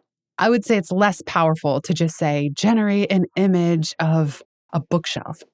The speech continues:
Where you start to get more playful is places like the New Yorker and the New York Times. They're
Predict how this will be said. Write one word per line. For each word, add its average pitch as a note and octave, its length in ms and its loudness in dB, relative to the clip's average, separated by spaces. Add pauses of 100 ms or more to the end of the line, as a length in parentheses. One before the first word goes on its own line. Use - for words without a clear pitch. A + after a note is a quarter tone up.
(160)
Where G3 200 2
you G#3 140 2
start A3+ 260 0
to G#3 80 -2
get F3 260 2
more E3 240 2
playful G3 480 0
is E3 280 0
places G#3 380 0
like E3 200 0
the D#3+ 80 0
New D#3+ 80 4
Yorker F#3+ 460 0
and D#3+ 120 2
the D#3+ 40 4
New E3 40 4
York D#3+ 180 2
Times. A3 400 2
They're A3 260 2